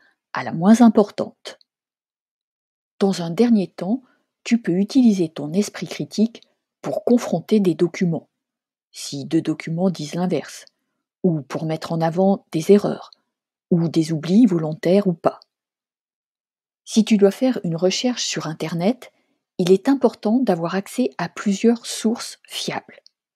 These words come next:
Le copier-coller est interdit. Là aussi, tu dois faire le tri dans les informations que tu trouves,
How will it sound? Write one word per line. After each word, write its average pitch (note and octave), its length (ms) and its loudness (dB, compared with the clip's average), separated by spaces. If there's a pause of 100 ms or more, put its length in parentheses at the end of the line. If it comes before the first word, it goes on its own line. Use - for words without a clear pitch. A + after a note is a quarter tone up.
(480)
Le C#3 140 -6
copier-coller E3+ 840 0
est - 280 -14
interdit. F3+ 580 -4 (680)
Là D#3+ 260 0
aussi, G3 480 0 (340)
tu G3 140 -2
dois F#3 160 4
faire E3+ 260 -4
le D#3 140 -4
tri A3+ 320 0
dans F#3+ 120 0
les D#3+ 200 -6
informations G#3 680 0
que A3 140 -2
tu - 180 -6
trouves, E3+ 460 -6